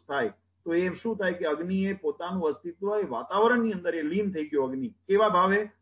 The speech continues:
ગરમીના સ્વરૂપની અંદર. તો ગરમીના સ્વરૂપની અંદર જેમ લીન થઈ ગયો, તો એનું અલગ અસ્તિત્વ ન હોવા છતાં પણ એનું અલગ અસ્તિત્વનો અહેસાસ થાય છે, આપણને ગરમી અનુભવાય છે. તો એવી રીતે જ્યારે પ્રત્યક્ષ જડતાથી જે જીવાત્મા ચ-,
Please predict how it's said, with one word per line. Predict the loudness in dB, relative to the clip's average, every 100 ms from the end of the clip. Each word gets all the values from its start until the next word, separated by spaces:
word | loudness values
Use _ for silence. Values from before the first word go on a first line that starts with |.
| _
ગરમીના | 0 2 4 2 0
સ્વરૂપની | -2 -2 -2 -4 -4
અંદર. | -2 -2 -4 _ _ _
તો | -4
ગરમીના | 0 -2 0 0 2
સ્વરૂપની | 2 2 2 0 -4
અંદર | -2 -2
જેમ | 0 -2
લીન | -2 -2 -2
થઈ | -4
ગયો, | 0 2 2 0 _ -6
તો | -2
એનું | -2 -2
અલગ | -2 0
અસ્તિત્વ | -2 -4 -12 -8 -6
ન | -6 -4
હોવા | -2 -2 0 -2 -4
છતાં | -6 -4 -4
પણ | 0 0 -2 -6
એનું | -2
અલગ | -2 0 -2
અસ્તિત્વનો | -4 -6 -12 -12 -8
અહેસાસ | -2 -2 -2 -6 -8 -6
થાય | -4
છે, | -4 -6 -8 _
આપણને | -14 -8 -6
ગરમી | -4 -2 -2 -2
અનુભવાય | -2 0 2 2
છે. | 0 -4 -18 _ _
તો | -6 0
એવી | 2 4 2
રીતે | 2 4 4
જ્યારે | 4 0
પ્રત્યક્ષ | -4 -8 -4 0 0 0 2
જડતાથી | 2 2 4 4 2 -6 -12 -6 -4 -2 -2 -2
જે | -4
જીવાત્મા | -4 -4 -4 -6 -12
ચ-, | -8 -6 -6